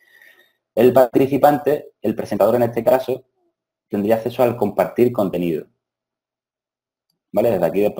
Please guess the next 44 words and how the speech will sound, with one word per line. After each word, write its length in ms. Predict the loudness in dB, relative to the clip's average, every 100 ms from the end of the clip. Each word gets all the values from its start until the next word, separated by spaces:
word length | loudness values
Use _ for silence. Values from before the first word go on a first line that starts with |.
| -6
de 120 | -6
compartir 400 | -4 -6 -4 -2
contenido 300 | -2 -6 _ _ -4 -2
tendríamos 320 | -2 -4 -4 -4
la 80 |
opción 200 | -6 -6
de 80 | -6
com-, 160 | -6 -10
de 360 | -10 -6 -4 -6
compartir 440 | -8 -10 -6 -6
pizarra, 540 | -6 -2 0 0 2 0
compartir 400 | 0 -2 -2 0
aplicación 440 | 0 -2 -2 -4
y 40 | -2
compartir 500 | -2 0 0 0 0
archivos. 400 | 0 -4 -4 0
Ahora 140 | -2
vamos 260 | 0 -2 -4
a 60 |
pasar 260 | -6 -4 -2
por 160 | -2
cada 220 | 2 4 4
uno 180 | 2
de, 420 | 0 -2 -4 -8 _ _ _ _ _ _
de 80 | -10
estas 220 | -6 -8
opciones, 380 | -8 -12 -14 -10
¿vale? 260 | -8 -8 -10 _ _ _ _ _ _ _ _ _ _ _ _ _ _ -20 -20 -20 _ _ _
Me 80 | -6
voy 160 | -2 2
de 100 | 4
nuevo 240 | 6 6
a 40 | 6
la 80 |
pestaña 360 | 2 0 0 4
de 80 | 4
moderador 720 | 6 6 8 8 6 2 _ _ _ _ _ _ _ _ _ _ _ _
y 220 | -2 0
lo 100 | 0
convierto 720 | 0 2 2 2 0 -2 -2
en 260 | -2 -2 0
participante 800 | 0 0 -4 -4 0 0 2 2
de 100 | 2
nuevo. 540 | 2 0 0 -4 -10